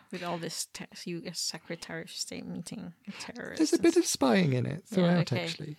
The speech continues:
Speaker 2: Yeah, so, uh, there's a scene where the Secretary of State goes to Afghanistan, goes to this cave, and he meets someone who's clearly supposed to be like Osama bin Laden. So former enemies have come together. Uh,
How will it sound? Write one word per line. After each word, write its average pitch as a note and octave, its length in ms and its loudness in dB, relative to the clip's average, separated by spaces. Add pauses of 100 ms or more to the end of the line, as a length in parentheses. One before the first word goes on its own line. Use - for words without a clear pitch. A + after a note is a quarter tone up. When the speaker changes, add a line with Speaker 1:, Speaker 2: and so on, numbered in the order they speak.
(840)
Speaker 2:
Yeah, F3+ 180 10
so, E3 440 12
uh, F3+ 160 2
there's D#3+ 240 8
a E3+ 40 4
scene G3 480 10
where C#3 580 4
the C#3 180 -2
Secretary - 320 0
of B2 60 0
State A#2 200 0
goes A#2+ 220 0
to B2+ 140 -2
Afghanistan, A2 640 -4
goes A2 160 -6
to - 100 -6
this A2 140 -8
cave, A2 440 -2
and A#2+ 140 -2
he A#2 80 0
meets A2+ 320 -2
someone C#3+ 360 -4
who's A2 200 -4
clearly A#2 340 -2
supposed - 440 -6
to G#2+ 80 -10
be F#2+ 340 -8 (300)
like G#2 240 -4
Osama B2+ 440 -6
bin C3 200 -6
Laden. C3 380 -8 (140)
So C#3 140 4
former E3 520 6
enemies B2+ 500 4
have A#2 120 -4
come G#2+ 300 -4 (160)
together. A2+ 400 -6 (380)
Uh, C3 260 2